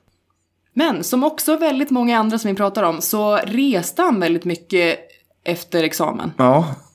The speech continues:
Speaker 1: I synnerhet i Europa och till världsutställningen i Paris
Speaker 2: Mm.
Speaker 1: exempelvis. Och där ska han tydligen ha varit väldigt kritisk till alla dekorativa utsmyckningar och former.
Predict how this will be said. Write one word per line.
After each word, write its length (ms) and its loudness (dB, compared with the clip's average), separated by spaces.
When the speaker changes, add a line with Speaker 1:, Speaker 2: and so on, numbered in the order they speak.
Speaker 1:
I 20 2
synnerhet 440 0
i 120 2
Europa 640 0
och 180 -2
till 400 2
världsutställningen 800 -2
i 60 0
Paris 680 -2
Speaker 2:
Mm. 420 4
Speaker 1:
exempelvis. 720 -2
Och 120 -4
där 140 2
ska 140 -4
han 80 4
tydligen 320 -2
ha 120 0
varit 240 2
väldigt 260 0
kritisk 760 0
till 180 2
alla 200 2
dekorativa 600 0
utsmyckningar 760 -2
och 60 -8
former. 380 -2